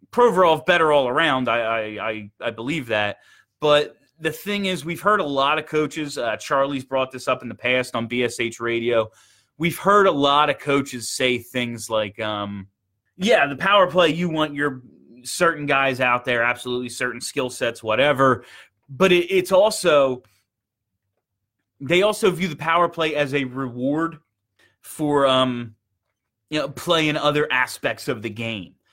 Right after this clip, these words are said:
Uh, for a while, I think it was, it might have been Hack, actually. It might have been Hackstall. I think Charlie asked about, um,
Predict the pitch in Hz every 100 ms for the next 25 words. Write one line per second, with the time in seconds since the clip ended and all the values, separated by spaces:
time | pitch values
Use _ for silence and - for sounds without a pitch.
0 | _ _ _ 117 110 110 113 110 110 156
1 | 143 131 131 127 117 127 - 180 151 135
2 | 131 127 151 190 269 202 139 160 190 -
3 | - 117 107 - 110 110 135 190 180 165
4 | 160 - 120 95 - _ _ _ 147 131
5 | 147 139 135 127 123 - 120 113 113 -
6 | 110 107 107 107 104